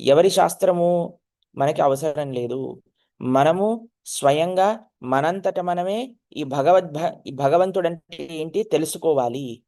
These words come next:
ఆ, ఇది ద-, దైవం అంటే వినే విషయం కాదు, అనుభూతిలో ఉండాల్సిన విషయం. ఇలాంటివన్నీ ఎంతో వేదాంతం చెప్తూ, వేదాంతం కాదండి, దీనేమంటారు, మెట్ట వేదాంతము అంటూ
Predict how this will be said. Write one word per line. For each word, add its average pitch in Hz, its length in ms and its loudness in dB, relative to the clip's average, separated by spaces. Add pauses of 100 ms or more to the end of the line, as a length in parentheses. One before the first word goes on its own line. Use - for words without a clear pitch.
(320)
ఆ, 160 220 -6 (220)
ఇది 190 380 -2 (360)
ద-, 139 340 6
దైవం 185 360 6
అంటే 202 200 2
వినే 175 300 -2
విషయం 180 360 -4
కాదు, 135 500 -6 (220)
అనుభూతిలో 214 560 2
ఉండాల్సిన 165 520 0
విషయం. 139 340 -10
ఇలాంటివన్నీ 147 540 -6
ఎంతో 127 320 0
వేదాంతం 165 480 2
చెప్తూ, 151 280 -4
వేదాంతం 170 540 2
కాదండి, 170 500 0 (380)
దీనేమంటారు, 156 460 0
మెట్ట 156 240 2
వేదాంతము 147 640 4
అంటూ - 280 -16